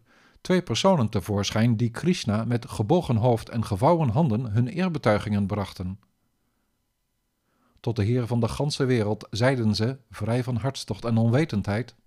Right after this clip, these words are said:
het volgende. Krishna, o Krishna, o hoogste meester van de yoga,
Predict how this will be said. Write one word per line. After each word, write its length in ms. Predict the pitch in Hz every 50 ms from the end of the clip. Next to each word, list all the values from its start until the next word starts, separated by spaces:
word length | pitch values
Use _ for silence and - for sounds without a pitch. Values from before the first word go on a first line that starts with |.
| _ _
het 180 | - 190 180
volgende. 520 | - - 156 98 90 87 90 90 90 92 101 - _ _ _ _ _ _ _ _ _ _ _ _ _ _ _ _ _ _ _ _ _ _ _ _ _ _ _ _ _ _ _ _ _ _ _ _ _ _ _ _ - - _ _ _ _ _ _ _ _ _ _ _ _ _ _ _ _ _ _ _ _
Krishna, 380 | - 170 185 185 - - 160 156
o 120 | 147 151
Krishna, 600 | - - - 160 190 - - 127 117 113 117 113 113 - - - _
o 140 | - 123 120
hoogste 440 | 92 139 165 185 - - - -
meester 300 | 160 180 185 175 - 156
van 120 | 143 165 165
de 100 | 165 165
yoga, 520 | 151 160 190 208 - - 110 92 92 98